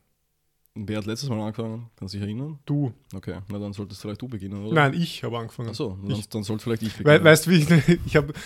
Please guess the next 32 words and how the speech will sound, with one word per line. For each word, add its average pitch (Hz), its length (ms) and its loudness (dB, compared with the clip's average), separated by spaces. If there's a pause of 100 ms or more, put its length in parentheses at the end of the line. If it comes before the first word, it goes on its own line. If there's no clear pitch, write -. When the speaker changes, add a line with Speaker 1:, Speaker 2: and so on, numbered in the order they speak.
(160)
Speaker 2:
ich, 143 180 -2 (360)
du 185 180 4
hast 165 220 2
angefangen 147 640 2
damit 143 280 0
zu - 120 -2
sagen, 143 680 0
„Ja, 131 220 2
willst 143 240 0
du 147 120 6
anfangen?“ 120 640 0 (140)
Speaker 1:
Aha, 110 400 -4
Speaker 2:
Also 117 200 4
Speaker 1:
okay. 139 60 10
Speaker 2:
habe 143 120 8
ich 143 180 0
angefangen. 123 500 -6
Speaker 1:
Okay. 98 300 -10
Speaker 2:
Also 120 220 0
Speaker 1:
Mhm. 110 80 -4 (160)
Speaker 2:
könntest 123 340 -8
du 123 80 -2
jetzt 113 160 -8
anfangen, 120 380 -12
Speaker 1:
Passt, - 180 -6
Speaker 2:
wenn 117 60 -8
du 117 60 -4
Speaker 1:
na 104 40 -2
dann 110 100 2
mache 143 160 4
ich 104 60 0
das. 101 220 -2